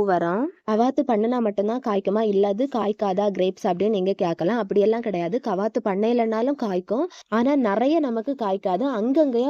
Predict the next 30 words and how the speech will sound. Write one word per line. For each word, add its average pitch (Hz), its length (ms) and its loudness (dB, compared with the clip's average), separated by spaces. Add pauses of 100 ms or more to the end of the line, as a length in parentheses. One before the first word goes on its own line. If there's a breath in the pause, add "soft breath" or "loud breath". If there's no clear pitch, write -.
கொஞ்சம் 233 300 0
கொஞ்சம் 262 260 0
காய் 208 240 0
இருக்குமே 226 420 0
தவிர, 185 300 2 (220)
கிரேப்ஸ் 233 320 4
செடியில 226 360 2
இருந்து 202 300 0
நமக்கு 208 280 0 (100)
நிறைய 208 260 2 (140)
காய் 220 240 0
எடுக்கணும் 214 400 -2
அப்படின்னா 196 280 -4 (120)
கண்டிப்பா 233 520 0
நம்ம 226 240 -2
கவாத்து 208 380 0
தான் 240 160 0
பண்ணி 196 220 0 (100)
ஆகணும். 175 360 0 (100)
வேற 196 160 0 (140)
ஆப்ஷனே 220 420 -4
கிடையாது. 170 440 -2 (300)
கிரேப்ஸுக்கு 247 560 2
நான் 214 240 -2
கொடுக்குற 226 320 0 (120)
உரம் 185 220 -2 (120)
சாணி 220 340 0 (140)
உரம், 208 240 -2
அதுக்கப்புறம் 220 500 -2
கடலை 214 260 0